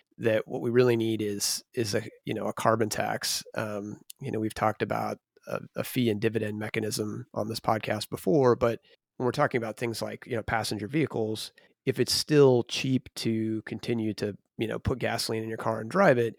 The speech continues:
there's gonna be less of an incentive for people to move more quickly to electric vehicles. So yeah, there are, you know, other sectors that need attention aside from the power sector. And I think in my mind, the cleanest way to potentially do that is, is through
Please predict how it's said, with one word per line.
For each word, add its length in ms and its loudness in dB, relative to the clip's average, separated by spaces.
there's 160 0
gonna 140 2
be 120 -2
less 320 2
of 60 2
an 80 -2
incentive 360 -6
for 100 -2
people 280 -4
to 60 -2
move 460 -6
more 200 -4
quickly 440 -4
to 520 -6
electric 400 -6
vehicles. 440 -10
So 320 2
yeah, 240 -2
there 200 4
are, 240 0
you 100 -4
know, 100 -6
other 220 4
sectors 460 2
that 100 -4
need 160 -4
attention 460 -2
aside 340 -4
from 140 -12
the 80 -10
power 240 2
sector. 380 -2
And 140 -2
I 80 -8
think 480 -8
in 120 -4
my 160 -2
mind, 380 -6
the 100 -10
cleanest 420 0
way 300 -4
to 180 -8
potentially 440 -6
do 140 -2
that 260 -4
is, 360 -4
is 200 -6
through 400 -6